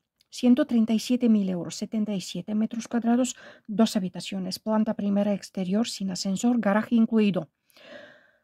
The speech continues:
Dos minutos andando de la plaza principal, rodeado de todo tipo de servicios. Próxima parada, autobús interurbano, línea cinco cinco uno, a Príncipe Pío.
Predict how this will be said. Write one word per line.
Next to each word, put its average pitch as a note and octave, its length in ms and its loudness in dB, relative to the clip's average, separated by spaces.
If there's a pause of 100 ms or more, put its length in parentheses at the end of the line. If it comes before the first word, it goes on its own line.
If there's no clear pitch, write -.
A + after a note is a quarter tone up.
(120)
Dos C4 240 6
minutos C4+ 400 6
andando B3 520 4
de B3 100 6
la G#3+ 100 2
plaza A#3+ 300 -2
principal, G#3+ 760 -2 (240)
rodeado A3 680 2
de A3 140 2
todo A#3+ 280 2
tipo A#3+ 240 0
de A3 80 -2
servicios. G#3 840 -6 (1160)
Próxima B3+ 480 4
parada, G#3+ 340 2
autobús G3+ 420 -2
interurbano, F#3+ 720 2
línea G#3 340 2
cinco F#3+ 640 -4
cinco F#3 480 -6
uno, B3+ 420 6
a A#3 120 0
Príncipe F#3+ 460 -8
Pío. B3+ 420 0